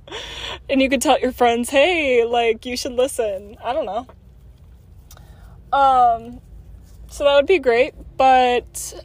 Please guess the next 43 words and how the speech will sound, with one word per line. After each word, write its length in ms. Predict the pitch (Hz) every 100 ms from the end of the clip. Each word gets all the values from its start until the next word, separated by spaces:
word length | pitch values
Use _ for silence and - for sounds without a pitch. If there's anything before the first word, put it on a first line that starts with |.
| -
I 80 | 247
hope 280 | 247 247
you 60 | 285
guys 260 | 262 254 -
have 200 | 247 233
a 40 |
good, 420 | 226 226 233 214
like, 420 | 220 220 214 214 - - - - - -
start 460 | - - 220 220 -
of 180 | 220
January. 920 | 190 208 208 220 233 240 247 247 247 247 - - - - - -
Um, 500 | 220 208 208 208 202
I 140 | - 214
know 640 | 220 220 226 220 220 220 - - - - - - - - - - - -
school 440 | - - 254 233 226
is 100 | 226
starting 340 | 233 220 214
up 160 | 208 226
in 80 |
the 60 | 208
next, 260 | 202 202 -
like, 180 | 208 -
two 180 | - 214
weeks, 320 | 208 220 -
but 160 | -
you 80 | 294
guys 280 | 320 440 427
have 340 | 381 403 381
a 100 | -
little 280 | 294 285 285
time. 600 | 269 262 262 226 147 196
Like, 320 | 214 220 208
you 100 | 254
have 240 | 269 339 359
a 40 |
little 360 | 349 330 330 311
break 400 | 247 247 254 269
left. 540 | 247 226 226 269 -
Enjoy 520 | - 254 220 220 220
it 300 | 247 285 302
while 220 | - 247 240
you 140 | 233
can. 560 | - 220 214 233 277